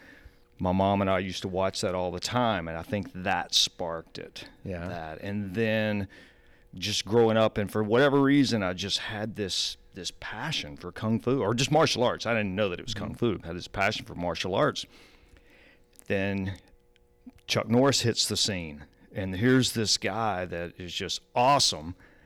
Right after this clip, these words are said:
Speaker 1: and that I just really looked up to,
Speaker 2: Yeah.
Speaker 1: and then wanted to model everything that I could about him. Then I met my teacher, my Kung Fu teacher, who happened to be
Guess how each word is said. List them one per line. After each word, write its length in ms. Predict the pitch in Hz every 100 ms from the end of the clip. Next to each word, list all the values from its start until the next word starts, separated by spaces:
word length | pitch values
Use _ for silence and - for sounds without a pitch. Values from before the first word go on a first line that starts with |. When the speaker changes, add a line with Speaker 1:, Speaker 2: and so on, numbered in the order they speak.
| _
Speaker 1:
and 140 | - 92
that 80 | 92
I 80 |
just 240 | 92 101 -
really 220 | 151 151
looked 260 | 110 104 -
up 220 | 147 -
to, 260 | 98 78 80 -
Speaker 2:
Yeah. 160 | 98 - -
Speaker 1:
and 160 | 98
then 180 | 98 98
wanted 240 | 117 123 113
to 60 |
model 540 | 98 107 110 127 110 101
everything 520 | 104 110 117 104 107
that 100 | 90
I 120 | 85
could 600 | - - 120 107 87 82 - - -
about 460 | 90 87 104 131
him. 400 | 104 98 80 82 90 - - - - - - -
Then 220 | 131 220
I 40 | 196
met 200 | 165 151
my 140 | 131
teacher, 480 | 117 185 190 - 82
my 200 | 90 104
Kung 260 | - 139 127
Fu 180 | 135
teacher, 440 | 135 - 85 - 95
who 160 | 101
happened 520 | 92 113 147 180 180 147
to 120 | 120
be 600 | 95 101 90 87 113 139